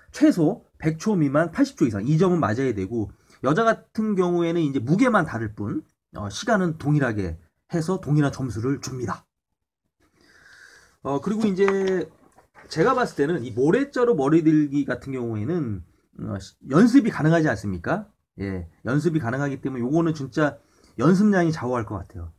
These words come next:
예, 그래서 이거는, 어, 집에 이제 쌀포대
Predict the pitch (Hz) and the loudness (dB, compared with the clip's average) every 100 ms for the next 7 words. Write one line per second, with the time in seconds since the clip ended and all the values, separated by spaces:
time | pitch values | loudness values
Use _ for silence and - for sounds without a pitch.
0 | _ _ _ 98 98 110 120 117 117 123 | _ _ _ -10 -8 -8 -6 -4 -4 -2
1 | 175 208 - _ _ 90 87 85 - 156 | -2 -2 -10 _ _ -6 -6 -6 0 2
2 | 139 135 220 233 226 147 107 117 104 82 | 2 0 -2 0 0 0 0 0 -4 -6